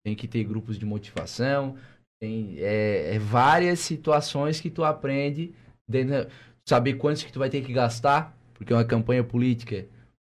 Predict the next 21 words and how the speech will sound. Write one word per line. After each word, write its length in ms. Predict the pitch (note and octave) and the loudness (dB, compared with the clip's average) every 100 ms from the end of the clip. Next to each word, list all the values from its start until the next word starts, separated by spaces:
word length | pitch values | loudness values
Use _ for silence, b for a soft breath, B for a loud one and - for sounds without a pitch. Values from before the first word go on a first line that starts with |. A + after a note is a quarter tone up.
| _ | _
não 400 | A2+ C3 D3 C3+ | -2 0 0 2
é 100 | B2+ | 2
fácil, 600 | A#2+ - C3+ C#3+ - D3+ - _ _ | 2 2 4 4 0 -12 -14 _ _
né? 220 | G2+ G#2 A2+ B B B _ | -6 -4 -4 B B B _
Eu, 340 | A2 B2 C3+ B2 | 4 6 6 4
caso 360 | C3 C3 B2 | 2 2 0
se-, 300 | B2 - A#2 | -4 -6 -6
saia 320 | A2 - B2 C3 | -6 -2 0 0
candidato 720 | B2+ A#2 A#2 B2 C3 - A#2 | -2 0 2 4 2 2 2
a 140 | A2+ | 2
deputado 400 | A2 A2+ - A#2 | 2 -2 -2 -2
estadual, 580 | A#2 G#2 G#2+ C3+ C#3+ A2 - - | 0 -2 2 2 0 -4 -16 -4
caso 400 | G#2 A2+ G#2+ F#2+ B B B _ | 0 2 0 -6 B B B _
seja 140 | A2 G#2+ | -8 -4
pré-candidato, 600 | A2+ A#2 A#2 A2 A#2 A#2+ | -2 0 0 2 2 2
saia 120 | A2 | -2
candidato, 360 | A2 A2+ C3 C3+ | -4 -2 -2 -2
eu 40 | |
não 160 | C3 C3+ | -2 -2
vou 140 | C3 | -2
usar 720 | C#3 A#2+ B2+ C3+ C#3 C3+ C3+ | -2 0 2 2 2 0 -4